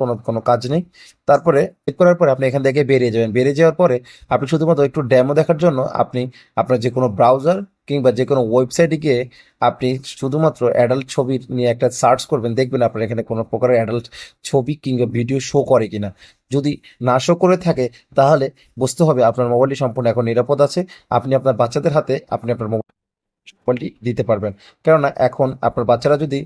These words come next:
কোনো ওয়েবসাইট বা কোনো অ্যাপসের ভিতরে চলে যায়, কোনো ধরনের অ্যাডাল্ট ভিডিও বা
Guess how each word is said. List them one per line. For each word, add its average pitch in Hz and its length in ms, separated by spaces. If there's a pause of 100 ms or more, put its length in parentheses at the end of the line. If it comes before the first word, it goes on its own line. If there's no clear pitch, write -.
(120)
কোনো 127 220
ওয়েবসাইট 131 400
বা 147 60 (100)
কোনো 139 160 (520)
অ্যাপসের 139 360
ভিতরে 147 240
চলে 147 280
যায়, 117 140 (280)
কোনো 143 240
ধরনের 135 260 (140)
অ্যাডাল্ট 131 300 (100)
ভিডিও 135 240
বা 151 140